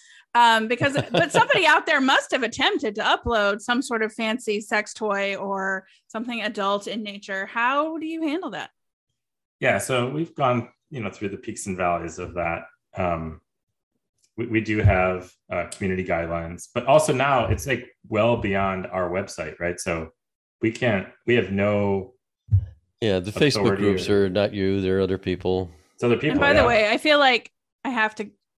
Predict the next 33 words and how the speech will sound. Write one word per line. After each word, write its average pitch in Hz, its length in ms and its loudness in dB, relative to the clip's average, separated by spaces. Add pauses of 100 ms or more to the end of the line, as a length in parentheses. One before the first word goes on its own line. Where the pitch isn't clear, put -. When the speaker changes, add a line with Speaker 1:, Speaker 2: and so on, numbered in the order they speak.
Speaker 1:
just - 140 -18
qualify. 190 460 -4
I'm 233 140 -4
not 214 220 -6
saying 339 260 -2
that 349 80 -6
making 311 260 -4
sex 294 260 -12
toys 277 220 -8
makes 254 220 -8
you 269 60 -8
a 254 40 -10
bad 247 200 -6
actor. - 480 -10
I'm 240 220 -4
just 240 240 -8
saying 196 320 -6
it 220 120 -10
might 196 220 -6
require 185 580 -6 (720)
content 220 420 0
moderation. 104 520 -16
But 330 120 -2
there 440 140 4
will 466 220 6
be, 254 120 0
in 220 100 0
fact, 208 280 0
people 220 200 -4
doing 196 220 -6
something 190 280 -10
that 170 100 -14
you 190 120 -14